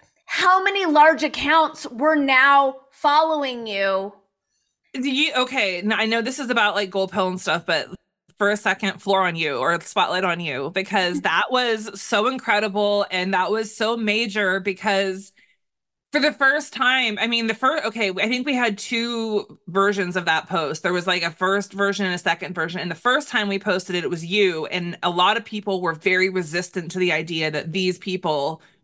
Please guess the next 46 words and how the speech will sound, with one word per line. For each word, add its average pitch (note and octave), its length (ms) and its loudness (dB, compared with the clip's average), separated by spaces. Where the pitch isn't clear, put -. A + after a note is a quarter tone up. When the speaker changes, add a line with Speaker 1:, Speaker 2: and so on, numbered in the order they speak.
Speaker 2:
could G3+ 180 0
be F3+ 480 0
organized F#3 760 0
and F3+ 120 -6
maybe F3 280 -2
perhaps, E3+ 560 -2
like, D#3+ 340 0
working F3+ 440 -4
together E3+ 640 2
or D3 280 -2
whatever D#3+ 560 -2
the F#3+ 60 -12
case F3+ 260 -4
may F#3+ 140 0
be. E3+ 300 -4
Um, E3 440 0
and G#3+ 180 0
that A3 160 4
was A3+ 160 0
very A3 220 2
interesting A3 580 -2
'cause G#3 140 -4
I, F#3+ 240 0
I, F#3+ 120 0
when G3+ 200 0
you, G3 460 -2
when G3+ 160 2
people C4 260 -4
get A3+ 160 -2
that G#3 240 -2
mad, D3+ 540 -4
I'm F3 100 -6
like, E3 240 -4
"Oh, G3 180 2
she's E3 220 -8
doing F#3+ 300 2
it. - 160 -12
She's - 140 -12
doing G3+ 240 2
it." E3+ 120 0
And F#3+ 80 0
then G#3+ 100 0
I A#3+ 80 2
realized, G#3+ 500 0
"Oh, C4 120 2
she's C4+ 240 -8